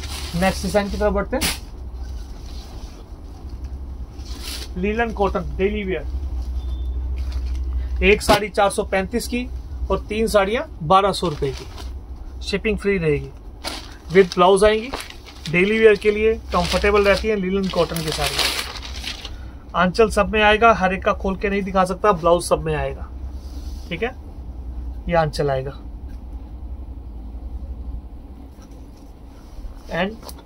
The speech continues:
ये पूरी साड़ी है, मैरून कलर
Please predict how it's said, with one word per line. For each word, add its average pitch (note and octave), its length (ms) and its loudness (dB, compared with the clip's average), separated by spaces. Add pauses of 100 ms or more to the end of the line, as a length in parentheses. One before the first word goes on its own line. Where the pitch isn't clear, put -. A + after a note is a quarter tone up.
(140)
ये G#3+ 180 6 (100)
पूरी G3+ 240 -2 (180)
साड़ी D#3 340 0
है, - 160 -12 (2750)
मैरून F3 340 6
कलर E3+ 280 8